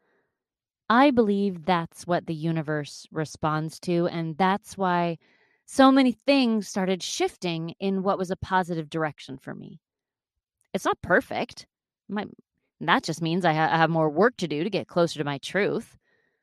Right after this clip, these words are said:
I hope this series has been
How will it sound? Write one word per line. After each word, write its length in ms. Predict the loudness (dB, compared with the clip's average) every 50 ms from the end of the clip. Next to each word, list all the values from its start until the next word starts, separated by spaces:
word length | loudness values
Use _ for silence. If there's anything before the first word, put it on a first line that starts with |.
| _ _ _ _ _ _ _ _ _ _ _ _ _ _ _ _ _ _ _ _ _ -2
I 60 | 0
hope 240 | 2 2 2 0 0
this 140 | -2 -4 -4
series 520 | -4 -2 0 0 2 2 0 0 -2 -2
has 220 | -2 -4 -4 -4 -4
been 460 | -4 -4 -2 -2 -4 -6 -6 -8